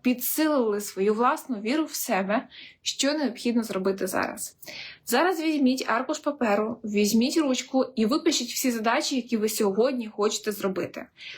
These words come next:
Перевірте, чи ці задачі вміщаються в двадцять чотири години, чи в цих задачах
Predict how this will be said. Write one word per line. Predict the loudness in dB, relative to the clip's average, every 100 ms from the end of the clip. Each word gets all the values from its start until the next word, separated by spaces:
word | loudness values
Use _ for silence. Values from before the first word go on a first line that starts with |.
| -6
Перевірте, | 0 0 0 -4 -6 -8
чи | -4 -2
ці | 0
задачі | 2 2 2 0 -4 -10 -14 _ _ _ _ _ _ _ -16
вміщаються | 0 2 2 2 2 2 0 -2
в | -2
двадцять | -2 0 0 -2 -6
чотири | -6 -2 0 0
години, | -2 0 0 0 -4 -6 _ _ _ _ _ -20 -14
чи | -4 -2
в | -2
цих | -4 -2 0 2 0
задачах | 2 2 2 -2 -6 -8 -14